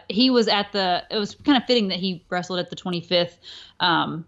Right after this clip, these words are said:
TakeOver because he was at the very first one. And, I mean, his gimmick was just, I, I've always been a fan of Prince Pretty. Like, I've loved him. And then, obviously, he got called up to the main roster. His gimmick just didn't kinda get over. He got, you know, uh,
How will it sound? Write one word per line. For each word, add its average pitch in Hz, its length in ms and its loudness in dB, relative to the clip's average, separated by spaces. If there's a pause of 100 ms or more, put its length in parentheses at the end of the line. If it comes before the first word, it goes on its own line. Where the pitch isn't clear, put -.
(260)
TakeOver 190 420 0
because 175 240 -2
he 202 140 -2
was 185 100 0
at 180 60 -2
the 165 80 -8
very 170 180 -2
first 165 380 -6
one. 151 220 -2
And, 175 380 0 (120)
I - 80 4
mean, 220 200 6 (120)
his 247 240 0
gimmick 233 340 2
was 202 180 2
just, 185 200 0
I, 285 280 2
I've 277 240 0
always 185 600 -4 (380)
been 190 280 -2
a 165 60 -10
fan 175 240 -8
of 165 100 -12
Prince 160 240 -12
Pretty. 160 380 -10
Like, 170 160 -6
I've 180 240 0
loved 175 320 -2
him. 160 260 -6
And 180 180 -6
then, 175 140 -4
obviously, 170 380 -2
he 175 80 -6
got - 120 -6
called 160 180 -4
up 170 100 -10
to 160 80 -10
the 156 60 -4
main 156 200 0
roster. 254 460 2 (320)
His 226 120 2
gimmick 220 300 2
just 185 180 -6
didn't 196 200 -4
kinda 165 200 -8
get 165 160 -2
over. 233 320 4
He 226 160 4
got, 180 260 -2 (220)
you 214 120 -2
know, 165 200 -6 (480)
uh, 170 280 0